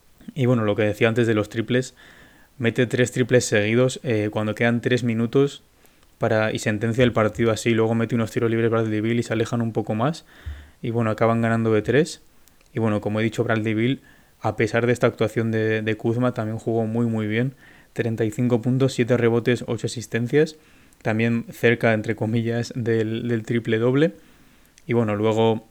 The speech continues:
en Charlotte, Miles Bridges jugó bastante bien después de haber tenido un mal par-, un mal partido. Veintitrés puntos, catorce rebotes, cuatro asistencias, cuatro robos y un tapón. Y Gordon Hayward igual. Hay partidos que parece que está más escondido y luego hay partidos que destaca muchísimo.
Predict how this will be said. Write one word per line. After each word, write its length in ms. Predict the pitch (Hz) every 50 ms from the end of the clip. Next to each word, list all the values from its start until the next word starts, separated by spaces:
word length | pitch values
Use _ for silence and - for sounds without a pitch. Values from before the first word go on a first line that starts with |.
| -
en 160 | - 117 104 104
Charlotte, 480 | - - 123 120 120 123 127 127 - - _ _ _ _ - - _ _ _ _ _ _ _ _ - -
Miles 240 | 131 123 117 117 107
Bridges 320 | 104 123 123 123 123 120 -
jugó 240 | - 120 117 120
bastante 440 | 113 110 104 - 120 113 107 - 107
bien 160 | 104 113 117
después 240 | 120 113 - - 120
de 60 | 110
haber 140 | 113 117 113
tenido 260 | - 120 113 113 110
un 80 | 110 110
mal 160 | 110 110 107
par-, 220 | - 110 107 107 -
un 140 | 131 117 113
mal 160 | 113 113 110
partido. 480 | - 110 107 - 127 123 127 135 139 - - - - - - - - _ _ _ -
Veintitrés 440 | 117 113 107 - 107 104 120 120 110
puntos, 480 | - - 127 127 127 117 127 127 123
catorce 400 | - 120 117 120 120 113 - 127 113
rebotes, 500 | 117 113 113 117 113 - 127 123 117 -
cuatro 260 | - 131 123 120 127
asistencias, 680 | 113 117 113 - - 120 120 117 - 123 123 123 - - - - - - - _ _
cuatro 300 | - - 120 113 131 120
robos 340 | 113 117 117 113 113 113 -
y 40 | 120
un 80 | 113
tapón. 400 | 107 113 107 - 123 123 131 127 123
Y 40 | 113
Gordon 320 | 107 110 117 120 120 117 107 -
Hayward 280 | 123 123 120 120 117
igual. 360 | 110 107 107 117 123 131 135 135 - - - - - - _ _
Hay 140 | - 120 117
partidos 460 | - 123 117 117 127 127 127 117 -
que 280 | - 117 110 107 107 110 - - - -
parece 260 | - 113 117 113 123
que 60 | 113
está 180 | 120 117 - 123
más 100 | 120 117
escondido 460 | 123 113 - - 117 110 113 117 123
y 60 | 123
luego 160 | 120 113 113 117
hay 60 | 120
partidos 440 | - 113 110 113 110 113 117 117 -
que 100 | - 117
destaca 420 | 107 107 - - 117 110 - 113
muchísimo. 580 | 107 110 104 - 131 120 - 143 139 151 160 160